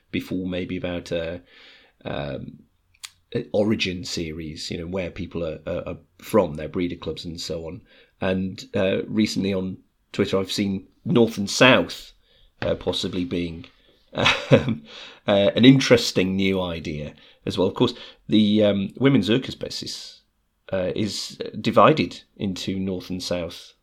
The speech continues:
uh, blocks. So, um, yeah, some, some interesting thoughts spinning around in social media. Um, but Ron, what did you make of, uh, some of those appointments?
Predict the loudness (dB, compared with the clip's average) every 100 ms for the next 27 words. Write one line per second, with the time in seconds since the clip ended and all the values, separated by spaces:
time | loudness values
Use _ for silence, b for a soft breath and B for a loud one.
0 | -6 -6 0 0 0 -4 -12 -12 _ _
1 | b b b b -18 0 2 4 2 0
2 | 0 0 -4 -12 _ _ _ _ _ _
3 | _ -2 -2 -4 -6 2 4 4 -2 b
4 | b 0 2 6 6 6 4 2 6 6
5 | 6 6 4 4 -2 -8 -10 _ _ -10
6 | 4 4 6 4 2 0 -2 -4 -4 -4
7 | -4 -8 -8 -8 -10 -12 b b b b
8 | b 2 2 4 6 10 10 8 4 2
9 | -2 2 2 0 -8 -2 0 0 -4 -10
10 | -6 -2 -2 -4 -6 -8 -6 -10 -12